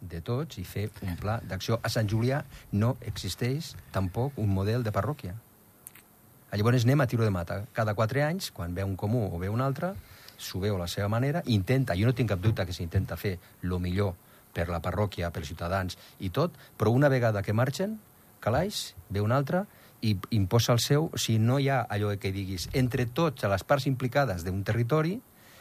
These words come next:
hem decidit que per Sant Julià, que és una zona de pas, lo millor que podem fer és lo del vial, lo de la universitat, lo de l'abocador, lo de la rabassa, lo de no sé què, no sé quants. Vinga, a partir d'aquí ens posem d'acord totes les parts, majoria, minoria,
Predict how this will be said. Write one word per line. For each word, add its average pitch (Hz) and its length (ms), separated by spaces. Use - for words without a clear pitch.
hem 120 160
decidit 131 400
que 98 80
per 92 160
Sant 90 160
Julià, 104 380
que - 80
és 87 100
una 92 160
zona 98 300
de 101 80
pas, 147 300
lo 101 160
millor 127 160
que 135 80
podem 123 260
fer 165 200
és 92 140
lo 107 120
del 110 160
vial, 110 340
lo 110 120
de 110 100
la 107 100
universitat, 110 760
lo 110 160
de 110 100
l'abocador, 110 680
lo 110 100
de 113 120
la 113 280
rabassa, 110 460
lo 110 120
de 113 80
no 110 140
sé 120 100
què, 113 200
no 110 80
sé 107 100
quants. 117 220
Vinga, 117 160
a 101 80
partir 151 240
d'aquí 147 260
ens 104 120
posem 143 300
d'acord 139 300
totes 104 220
les 107 120
parts, 160 260
majoria, 95 460
minoria, 95 460